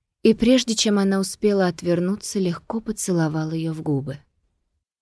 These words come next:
Когда она открыла глаза, его уже не было. Бруно стояла в холле и улыбалась. "Браво, мадам". В ту ночь Мария проснулась вся в поту.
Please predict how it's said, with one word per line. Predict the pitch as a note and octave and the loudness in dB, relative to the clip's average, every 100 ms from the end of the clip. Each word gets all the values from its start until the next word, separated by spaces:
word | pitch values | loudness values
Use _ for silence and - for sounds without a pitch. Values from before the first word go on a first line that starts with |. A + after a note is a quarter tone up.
| _ _ _ - | _ _ _ -2
Когда | G3 F#3 G3 G3 | 0 4 4 4
она | F#3 F3+ | 4 2
открыла | - G3 F#3+ F3+ | -2 -2 2 2
глаза, | F3+ F#3 F3+ G3 | 2 0 2 0
его | F#3 F3 F3 | 0 0 -2
уже | E3+ F#3 | -2 -2
не | F#3+ E3+ | 0 0
было. | D3+ C#3+ C#3+ _ _ _ _ _ _ _ _ _ _ _ - | -2 -6 -8 _ _ _ _ _ _ _ _ _ _ _ -6
Бруно | F3 E3+ F3+ F3+ | 2 6 6 4
стояла | E3 - D#3+ D#3+ D#3 | 2 0 0 0 -2
в | D3+ | -6
холле | - G3 G3+ G3 | -6 -2 0 -2
и | - | -2
улыбалась. | F3+ F3 E3+ D#3+ D#3+ D3 - - _ _ _ _ _ _ _ _ _ _ | -2 0 -2 -2 -4 -8 -10 -12 _ _ _ _ _ _ _ _ _ _
"Браво, | G3 G3 F#3+ F3 E3 | 6 8 8 6 4
мадам". | E3 D#3 D#3 E3 _ _ _ _ _ _ _ _ _ _ | 2 0 -4 -8 _ _ _ _ _ _ _ _ _ _
В | - | -2
ту | F3 | 4
ночь | E3 F3 G#3+ - _ _ _ _ _ _ _ | 4 4 -2 -8 _ _ _ _ _ _ _
Мария | G#3 G3 G3 A#3+ A#3+ | 2 6 6 6 4
проснулась | A3 F#3 - F3+ F3 F#3+ - | 0 -2 0 -2 -2 -2 -6
вся | - E3+ | -4 -4
в | E3 | -4
поту. | - E3+ E3 D#3+ | -6 -6 -6 -12